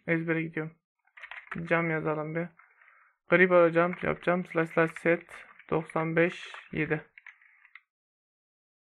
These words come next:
Şu an oldu olmasına da.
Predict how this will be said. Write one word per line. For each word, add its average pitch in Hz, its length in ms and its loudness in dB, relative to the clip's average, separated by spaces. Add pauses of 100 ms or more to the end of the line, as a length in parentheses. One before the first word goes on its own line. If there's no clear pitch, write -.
(1400)
Şu 165 60 -6
an 160 60 -2
oldu 165 320 0
olmasına 165 840 -6
da. 160 100 -8